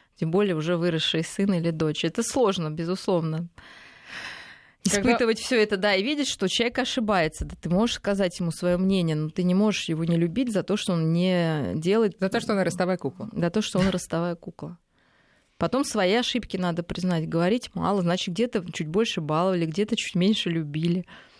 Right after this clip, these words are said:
Speaker 2: Так, и
Speaker 1: Надо
Speaker 2: нач-,
Speaker 1: это принять,
Speaker 2: начинаем не любить
Speaker 1: простить.
Speaker 2: себя
Speaker 1: Да,
Speaker 2: за
Speaker 1: нет,
Speaker 2: это,
Speaker 1: ну как,
Speaker 2: как,
Speaker 1: мы
Speaker 2: э,
Speaker 1: с этим говорим: "Да, ну я
Speaker 2: плохого
Speaker 1: не идеальный
Speaker 2: воспитателя.
Speaker 1: человек, понимаете, у меня не идеальный ребёнок". Я даже вот <laughs> мамам просто говорю, когда начинаются вот эти какие-то, а, к-,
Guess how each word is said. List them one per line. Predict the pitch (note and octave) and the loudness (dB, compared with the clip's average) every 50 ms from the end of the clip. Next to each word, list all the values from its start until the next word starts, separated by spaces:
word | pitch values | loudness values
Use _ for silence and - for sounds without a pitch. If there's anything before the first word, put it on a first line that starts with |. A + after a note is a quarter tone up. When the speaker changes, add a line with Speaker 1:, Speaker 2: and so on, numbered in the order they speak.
| - _ _ _ _ _ _ _ _ _ _ _ _ | -20 _ _ _ _ _ _ _ _ _ _ _ _
Speaker 2:
Так, | - F3+ D#3+ - - | -2 -2 -2 0 2
и | - | 4
Speaker 1:
Надо | - A#3+ - B3+ | 4 6 6 4
Speaker 2:
нач-, | B3+ | 4
Speaker 1:
это | - C4+ B3+ | 4 2 0
принять, | C4 C4+ C4+ A#3+ G#3+ A3+ A3 A#3 A#3+ | 2 0 0 2 2 2 4 4 2
Speaker 2:
начинаем | A3+ A#3+ C4 C4 | 2 2 2 4
не | G#3+ G#3+ | 2 2
любить | - A#3+ G#3+ | 2 0 2
Speaker 1:
простить. | A3 B3 B3 A3+ B3+ | 2 2 2 2 2
Speaker 2:
себя | B3+ G#3 A3+ G3+ - | 2 2 4 4 4
Speaker 1:
Да, | G3 F3+ | 4 4
Speaker 2:
за | F3 | 4
Speaker 1:
нет, | E3 D#3 D3+ D3+ | 2 2 0 0
Speaker 2:
это, | - E3+ | -2 -2
Speaker 1:
ну | F3 | -2
как, | F3 F#3+ F#3 E3+ - | 2 0 0 2 2
Speaker 2:
как, | - - | 2 4
Speaker 1:
мы | G#3 | 4
Speaker 2:
э, | - D#3+ | 4 4
Speaker 1:
с | - - | 4 2
этим | - - C#4 B3 | 2 2 2 2
говорим: | A#3 B3+ A#3+ A3 G3 F#3 | 2 2 2 0 -2 -2
"Да, | F3 A3+ D4 E4+ E4+ | 0 0 2 2 2
ну | B3+ - | 2 2
я | G3 F#3+ | 2 4
Speaker 2:
плохого | A3+ A#3+ C4+ C#4 | 4 4 6 4
Speaker 1:
не | C4 | 4
идеальный | G#3+ G#3 B3 B3+ B3+ B3 A3+ | 4 4 2 2 4 2 0
Speaker 2:
воспитателя. | G#3 - | 0 -2
Speaker 1:
человек, | - A#3+ A3+ A#3 A3+ G#3+ F3+ - | -2 0 0 0 2 0 -2 -2
понимаете, | - F3 F3 G3 A#3+ C4+ A#3+ - | -4 -4 -2 0 0 0 0 -2
у | F3+ | -2
меня | F#3 G3+ A#3 | 0 2 2
не | A#3+ A3+ G3+ F3+ | 4 4 2 2
идеальный | D#3+ F3+ G3 G3+ G3+ G3+ F#3+ | 2 0 0 2 2 2 2
ребёнок". | G3 G3 F3 F3 E3+ D3+ D3 D#3 - | 0 0 0 0 0 0 -2 0 0
Я | F3 F#3 | 0 2
даже | F#3 G#3 G#3 G#3 | 2 0 2 2
вот | G3+ F#3+ | 0 0
<laughs> | A3+ - - | 0 2 2
мамам | A#3+ B3+ B3+ A#3 G#3+ | 2 4 4 2 0
просто | - F#3 F#3 - - F3 | 0 -4 -6 -4 -6 -4
говорю, | E3 F3 G3 F#3 E3+ | -2 0 0 0 0
когда | - E3 E3 E3+ | 0 -2 -2 0
начинаются | F3 F3 - - A3 A#3 B3 A#3 - F#3 | -2 -2 -2 0 2 2 2 2 0 -2
вот | E3+ D#3+ | -2 -4
эти | D3+ - D#3 | -6 -6 -8
какие-то, | E3+ - - D#3 - - - - - - - - - - - - - - | -8 -8 -10 -10 -10 -10 -12 -12 -14 -16 -16 -16 -16 -14 -14 -14 -12 -10
а, | - - E3 E3 E3+ F3 F3 | -6 -4 -4 -4 -2 -4 -4
к-, | E3+ - | -6 -8